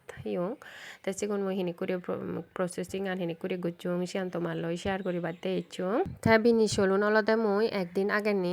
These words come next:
রেদু তলদে বেজে বোঝাই থুয়ুং দে। ইউ তলদে হালা বিনি আর সাদা বিনি চল, মানে, দি জাতর বিনি চল মই মিক্স করি থুয়ুং। তা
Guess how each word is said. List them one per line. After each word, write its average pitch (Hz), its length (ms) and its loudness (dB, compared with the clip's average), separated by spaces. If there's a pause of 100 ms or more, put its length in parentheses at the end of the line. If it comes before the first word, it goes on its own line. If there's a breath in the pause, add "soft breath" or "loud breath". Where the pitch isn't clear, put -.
রেদু 196 280 2
তলদে 180 340 0
বেজে 214 260 2
বোঝাই 208 280 0
থুয়ুং 214 380 2
দে। 170 140 0 (140)
ইউ 180 160 -2
তলদে 190 440 0 (420 loud breath)
হালা 190 280 4
বিনি 185 360 2 (120)
আর 196 200 -2
সাদা 202 380 2
বিনি 196 280 2
চল, 190 320 -2
মানে, 170 300 -2 (300)
দি 202 120 2
জাতর 180 320 0
বিনি 175 260 0
চল 170 180 -2
মই 170 180 0
মিক্স 170 300 -2
করি 196 240 0 (180)
থুয়ুং। 202 300 0 (640 loud breath)
তা - 80 -10